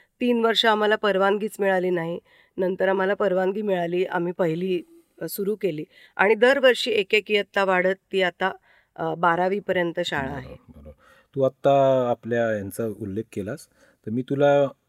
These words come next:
Speaker 2: ते विचारणारच होतो. माझ्या मते तेवीस जून दोन हजार चार.
Speaker 1: तेवीस जून.
Speaker 2: बरोबर?
Speaker 1: हो.
Speaker 2: म्हणजे तुझ्या जीवनाला कलाटणी देणारी तो दिवस आहे. तर थोडंसं जरा काय शेअर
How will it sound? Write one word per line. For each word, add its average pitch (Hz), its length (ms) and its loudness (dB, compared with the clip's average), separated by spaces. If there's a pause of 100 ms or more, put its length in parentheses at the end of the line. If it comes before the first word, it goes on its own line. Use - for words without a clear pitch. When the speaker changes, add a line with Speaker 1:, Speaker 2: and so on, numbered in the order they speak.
(180)
Speaker 2:
ते 127 80 -4
विचारणारच 123 540 -2
होतो. 117 360 -8
माझ्या 120 260 -2
मते 135 140 -6
तेवीस 135 580 -2
जून 151 200 0
दोन 135 180 2
हजार 123 220 2
चार. 85 300 -8 (300)
Speaker 1:
तेवीस 170 340 -10
जून. 156 100 -10
Speaker 2:
बरोबर? 107 300 -8 (160)
Speaker 1:
हो. 180 100 -8
Speaker 2:
म्हणजे 107 440 -14
तुझ्या 113 180 -2
जीवनाला 113 680 -4 (140)
कलाटणी 110 440 -4
देणारी 107 440 -8
तो - 320 -14
दिवस 92 340 -12
आहे. 82 160 -20 (640)
तर 120 180 -4 (140)
थोडंसं 120 460 -2 (400)
जरा 95 360 -12
काय 92 160 -12
शेअर 95 280 -10